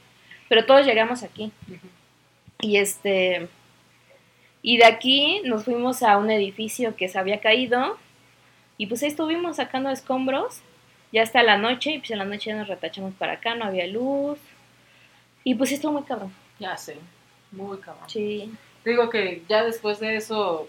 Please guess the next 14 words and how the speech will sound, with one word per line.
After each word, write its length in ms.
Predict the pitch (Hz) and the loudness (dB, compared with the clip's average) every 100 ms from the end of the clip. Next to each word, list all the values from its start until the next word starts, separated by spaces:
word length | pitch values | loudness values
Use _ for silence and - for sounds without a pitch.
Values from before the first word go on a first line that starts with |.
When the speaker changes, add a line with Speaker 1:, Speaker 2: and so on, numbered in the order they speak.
| - | -10
Speaker 2:
mi 200 | 208 208 | -4 -4
percepción 960 | 208 - 202 175 - 185 - - 202 214 | -4 -4 -4 -4 -14 -16 -12 -6 -6 -4
de 280 | 214 185 156 | -2 -2 -4
un 460 | 165 175 185 185 190 | -8 -12 -16 -18 -12
temblor 440 | 180 170 185 294 - | -12 -6 -4 -6 -6
cambió 300 | 165 156 160 | -8 -6 -10
totalmente. 540 | 165 160 143 139 - | -10 -12 -14 -14 -6
Speaker 1:
Ujú. 440 | 214 233 247 262 277 311 _ _ _ _ _ _ _ _ _ - | -4 -2 -4 -4 -6 -12 _ _ _ _ _ _ _ _ _ -14
Speaker 2:
Sí. 200 | 175 175 _ | -12 -14 _
Speaker 1:
Sí, 160 | - 220 | -6 -6
está 160 | 214 | -4
muy 120 | 220 214 | -4 0
cabrón, 340 | 220 196 196 | 0 0 0
entonces, 580 | 196 196 196 208 196 - | -4 -8 -6 -4 -4 -6